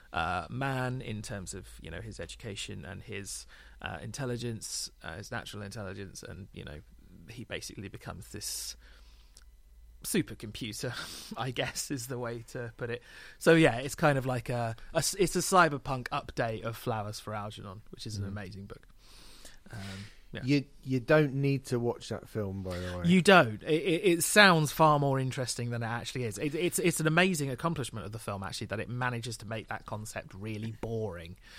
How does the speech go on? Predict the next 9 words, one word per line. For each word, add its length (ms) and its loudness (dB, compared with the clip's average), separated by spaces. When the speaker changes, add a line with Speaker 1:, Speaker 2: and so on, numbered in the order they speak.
Speaker 1:
Um, 420 2
Speaker 2:
Mm. 60 -4
Speaker 1:
it's 200 -2
a, 140 -4
it's 220 -2
a 40 -4
pretty 380 2
bad 320 -2
film. 420 -8